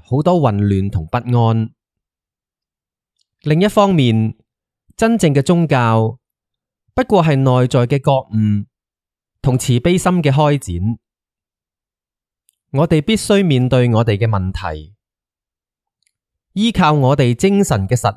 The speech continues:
力，設法正直地解決。以純精神主義嚟逃避問題，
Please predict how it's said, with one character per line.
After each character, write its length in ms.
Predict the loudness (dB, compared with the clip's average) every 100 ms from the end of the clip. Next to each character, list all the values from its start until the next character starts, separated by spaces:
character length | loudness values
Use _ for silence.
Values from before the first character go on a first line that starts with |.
| -4
力， 160 | -6 -8 _ _ _ _
設 160 | -4 -2
法 220 | -2 -2
正 280 | 0 0 0
直 140 | -2
地 240 | -2 -2 -2
解 240 | -2 -2
決。 260 | 0 -2 -4 _ _ _ _ _ _ _ _ _ _ _ _ _ _ _ _
以 140 | -4 -2
純 340 | 0 0 0
精 220 | 0 0
神 240 | 0 -2 -2
主 160 | 0
義 320 | 0 0 -2
嚟 120 | -2 -2
逃 240 | -2 0
避 220 | -2 -4
問 220 | -4 -6
題， 400 | -6 -8 -12 -18